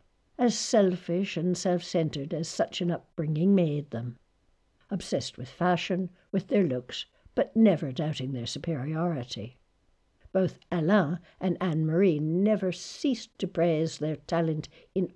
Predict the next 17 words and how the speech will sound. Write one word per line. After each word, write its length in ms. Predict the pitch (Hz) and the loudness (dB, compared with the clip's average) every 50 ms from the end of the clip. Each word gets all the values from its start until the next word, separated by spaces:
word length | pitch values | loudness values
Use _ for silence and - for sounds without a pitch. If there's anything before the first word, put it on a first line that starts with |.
| _ - | _ -4
art, 340 | 196 175 151 139 - - - _ _ _ _ - - | -4 -4 -4 -6 -8 -12 -20 _ _ _ _ -2 2
music, 600 | 190 185 202 214 220 214 - - - - - _ _ _ _ - | 4 6 8 8 8 6 4 2 -6 -10 -14 _ _ _ _ 0
their 140 | 175 180 | 0 2
general 420 | 170 - 208 180 175 175 170 151 143 | 4 4 4 4 4 2 0 0 -2
brilliance. 840 | 151 170 165 185 190 175 170 151 120 127 175 - - - - - _ _ _ _ _ _ _ _ _ _ _ _ _ _ _ _ - | -2 0 2 2 2 2 2 -2 -4 -6 -10 -10 -12 -12 -12 -14 _ _ _ _ _ _ _ _ _ _ _ _ _ _ _ _ -2
Every 220 | 220 220 - 254 | -2 0 0 0
time 300 | 247 - 214 190 185 180 | 2 2 2 2 2 2
guests 340 | 170 180 175 - - - - | 2 2 0 0 -2 -10 -10
came 340 | - - 147 151 165 160 165 | -2 0 2 4 4 2 2
to 100 | - 165 | 0 0
the 120 | 175 160 | 0 0
house, 280 | 156 165 160 143 151 - | 0 0 0 -2 -2 -4
they 100 | - 190 | -4 -2
were 120 | 190 185 | -2 -2
forced 440 | - - 220 208 196 190 185 - - - | -2 0 2 2 4 2 2 0 -2 -4
to 80 | 202 | 0
look 340 | 190 185 170 170 - - - | 2 2 2 0 -2 -12 -20